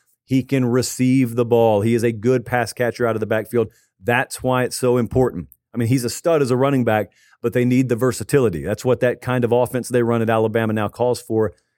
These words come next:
out of the tailback position. As long as they can trust him in pass pro, I think he's going to heavily factor into the rotation there. Gordon, next. What will L S U do this year? They're gonna slide further downhill or prove last year was a total fluke? Well, Gordon,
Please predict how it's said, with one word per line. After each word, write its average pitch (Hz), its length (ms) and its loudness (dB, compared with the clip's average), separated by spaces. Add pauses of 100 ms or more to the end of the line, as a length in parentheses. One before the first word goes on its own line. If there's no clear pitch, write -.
(120)
out 120 160 2
of 113 80 0
the 110 60 -4
tailback 113 420 0
position. 95 400 -6 (260)
As 98 100 -10
long 123 220 2
as 131 80 2
they 139 140 2
can 131 100 -2
trust 139 320 -2
him 139 100 2
in 127 100 0
pass 135 260 0
pro, 147 260 0
I 120 140 2
think 117 240 -2
he's 113 160 -2
going 113 180 0
to 104 80 0
heavily 113 300 0
factor 110 360 -2
into 107 140 -4
the 104 60 -4
rotation 101 480 -4
there. 80 160 -14 (480)
Gordon, 147 440 2
next. 135 440 -4 (340)
What 202 220 0
will 214 160 4
L 220 120 4
S 214 180 -2
U 226 100 -2
do 190 120 2
this 113 220 -2
year? 104 80 -2
They're 113 100 0
gonna 127 140 0
slide 151 340 -2
further 147 240 0
downhill 147 540 0 (380)
or 202 100 4
prove 185 300 0
last 170 320 2
year 180 120 2
was 147 140 2
a 101 100 0
total 190 380 0
fluke? - 400 -2 (540)
Well, 156 240 4
Gordon, 220 380 2